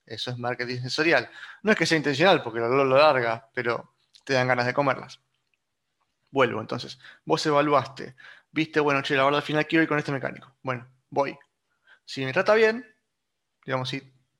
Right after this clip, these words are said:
genera una buena empatía con, y me dice, "No, mira, la verdad esto", y aparte te das cuenta de la chantada, ¿no? Digamos, "No, la verdad esto es una boludez, te lo arreglo hoy mismo, si querés tráeme el auto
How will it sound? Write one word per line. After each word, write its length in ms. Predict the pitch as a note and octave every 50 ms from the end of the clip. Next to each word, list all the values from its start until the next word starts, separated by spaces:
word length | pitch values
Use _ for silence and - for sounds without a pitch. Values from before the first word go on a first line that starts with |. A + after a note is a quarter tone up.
| _ _ _ -
genera 320 | - - D3 D3+ D#3+ D#3+
una 120 | D3+ C#3+
buena 480 | C#3+ D3+ D3+ D3 C#3 C3 B2+ B2 B2 B2
empatía 640 | B2+ B2+ C3 C3 C3 C#3 C#3 C#3 C3+ B2 A#2+ A#2 A#2 A#2+
con, 460 | A#2+ A#2 A#2 A#2+ A#2+ C3+ D3 D#3 - _ -
y 80 | C3+
me 100 | B2+ C3
dice, 160 | C3+ C3 D3+ D3
"No, 120 | D3 C3+
mira, 160 | C3 C3+ C3+
la 60 | B2+ C3
verdad 120 | C#3 D#3 D#3+
esto", 300 | - D3+ C3+ A#2 - - - - - _ - - - - - - - _ _ _ _ _
y 100 | - C#3+ C3
aparte 320 | C3 C3 D3+ D#3+ D#3+ D#3+
te 80 | C3 C3+
das 100 | B2+ B2+
cuenta 220 | C#3 C#3 C#3 D#3
de 60 | D#3+
la 20 | E3+
chantada, 340 | G3+ G3 F3 D#3+ C3+ B2+ B2+
¿no? 100 | C3 C#3
Digamos, 300 | C#3 C3+ B2+ B2+ C3 C3+ D3+ - - _ _ _ _ _ _ _ _ _ _
"No, 140 | - E3+ E3
la 60 | D#3+ D#3+
verdad 180 | F3+ G#3+ A3
esto 260 | A3 A3 - F3 D3+ -
es 160 | D#3+ - -
una 140 | D3+ C#3 C3 B2+
boludez, 640 | C3+ D3 E3 E3+ E3+ F3 E3 E3+ - - - _
te 100 | - C3+
lo 60 | C3+ C#3
arreglo 220 | D#3 E3+ D#3+ D#3
hoy 100 | D3+ D3
mismo, 300 | D3+ D#3+ E3 D3+ D3 C3+
si 120 | - -
querés 180 | B2 C#3 D3+ D3
tráeme 240 | - C#3+ C#3+ C#3+ C3+
el 60 | C3+
auto 440 | C#3 C#3 C3+ - C3+ B2 B2 A#2+ A#2+